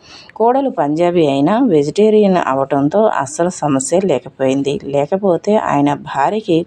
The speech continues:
కొంచెం నచ్చచెప్పి ఒప్పించాల్సి వచ్చేది. అంతే. అనంత్కి ఒక కొడుకు, పేరు సమీర్ నంద. ఆ అబ్బాయి రెండో తరగతి చదువుతుంటే అనంత్ డైరెక్ట్ అవ్వడం వలన ఒక ప్రాజెక్ట్ మీద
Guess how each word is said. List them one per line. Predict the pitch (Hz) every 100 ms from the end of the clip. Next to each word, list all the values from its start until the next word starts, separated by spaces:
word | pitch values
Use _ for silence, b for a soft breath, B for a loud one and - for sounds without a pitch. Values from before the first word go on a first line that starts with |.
| -
కొంచెం | 151 165 190 208
నచ్చచెప్పి | 165 139 - 160 151 - 202 254 B B B B -
ఒప్పించాల్సి | 214 208 214 208 170 156 -
వచ్చేది. | 196 165 - 135 131 123 - _ -
అంతే. | 131 135 131 123 - B B B -
అనంత్కి | 170 214 277 285 262 165 156 -
ఒక | 147 143
కొడుకు, | 135 139 147 156 - _ _ _
పేరు | 156 156 160 143 190
సమీర్ | - - 156 143 165 165
నంద. | 147 131 127 139 - _ -
ఆ | 214
అబ్బాయి | 240 226 190 214 254
రెండో | 233 156 147 170
తరగతి | 170 131 127 135 139 147
చదువుతుంటే | 139 135 139 135 131 190 208 B B B B 208
అనంత్ | 202 233 226
డైరెక్ట్ | 170 147 147 156 - - 165 123 - _ B B B B -
అవ్వడం | 147 160 180 156 - -
వలన | - 139 139 143 190 -
ఒక | 180 185 190 151 156
ప్రాజెక్ట్ | 156 151 185 190
మీద | 170 147